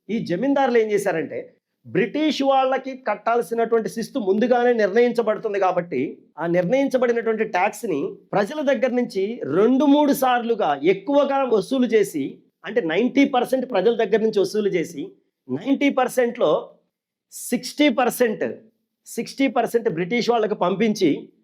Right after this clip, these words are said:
అంటే నైంటీ పర్సెంట్, సిక్స్టీ పర్సెంట్, థర్టీ పర్సెంట్ వీళ్ళ దగ్గర ఉంచుకుంటారు. ఈ, ఈ పరిస్థితిలో వీళ్ళ దగ్గర ఏం మిగలట్లేదు. అందుకని వీళ్ళు ఏం చేశారంటే, ఇలా కాదు,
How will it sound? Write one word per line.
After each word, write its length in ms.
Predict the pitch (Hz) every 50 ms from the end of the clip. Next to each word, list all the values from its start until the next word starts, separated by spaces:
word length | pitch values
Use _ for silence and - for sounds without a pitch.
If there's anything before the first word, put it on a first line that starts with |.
| - -
అంటే 160 | 170 233 202
నైంటీ 280 | 160 180 214 233 254
పర్సెంట్, 320 | 247 254 240 180 226 247 180
సిక్స్టీ 240 | - 202 - - 269
పర్సెంట్, 440 | 220 240 185 202 220 196 202 190
థర్టీ 240 | - 220 220 - 285
పర్సెంట్ 360 | 262 269 262 233 247 269 254
వీళ్ళ 120 | 254 233 208
దగ్గర 200 | 220 208 233 220
ఉంచుకుంటారు. 580 | 214 - - 202 170 156 120 - _ _ -
ఈ, 100 | 220 226 226 220 214 208 202 220 190
ఈ 100 | 214 220
పరిస్థితిలో 800 | 170 226 226 233 226 - 285 - 277 254 226 196 226 254 - - _ _ _ _ _ -
వీళ్ళ 160 | 156 208 226
దగ్గర 220 | 220 254 240 269 262
ఏం 280 | 233 214 254 285 285
మిగలట్లేదు. 520 | 269 247 233 254 262 254 - 196 165 - - - -
అందుకని 400 | 170 214 240 262 254 277 277 269
వీళ్ళు 220 | 254 254 233 226
ఏం 180 | 240 262 262 262
చేశారంటే, 580 | 247 - 254 247 226 220 202 - 151 160 - 180
ఇలా 180 | 175 196 240 247
కాదు, 560 | 247 240 226 226 208 208 208 220 311 -